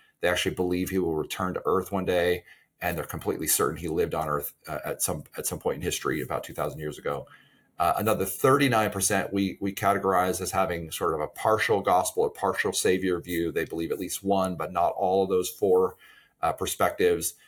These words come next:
And then only one in four Americans have what we described as a skeptic's view towards Jesus, that there's no way to know if God exists or not, or they're uncertain if Jesus lived, or they believe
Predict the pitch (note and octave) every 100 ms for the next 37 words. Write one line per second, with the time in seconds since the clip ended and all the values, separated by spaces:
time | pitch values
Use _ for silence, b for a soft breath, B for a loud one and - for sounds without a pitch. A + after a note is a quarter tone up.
0 | b b _ - G2 G#2 G2+ F#2+ - A2+
1 | A#2 G2+ A2+ B2+ B2+ G#2 G2 F#2+ - -
2 | D3+ E3+ C#3 F#2+ D#2 F2 F2 E2+ - F#2
3 | F#2 E2+ - F2+ F2+ F2+ F2 F2+ D#2+ D#2
4 | D2+ D#2+ - - B2 F2 F2 - - E2+
5 | D#2+ E2 - F2 D#2 E2 D2 C2+ E2+ -
6 | D2+ E2 D#2 F2 E2 E2 D#2 E2+ G2+ G#2+
7 | F#2+ G#2 F#2 F#2 - F#2 E2 - F#2 -
8 | F#2+ F#2 F2+ F#2 - D#2+ D2+ D2+ E2+ D#2
9 | - F#2 F#2+ - F#2+ E2+ F2+ F2 F2 F2
10 | E2 - B B B - C#2+ D2+ E2 F2
11 | F2 C2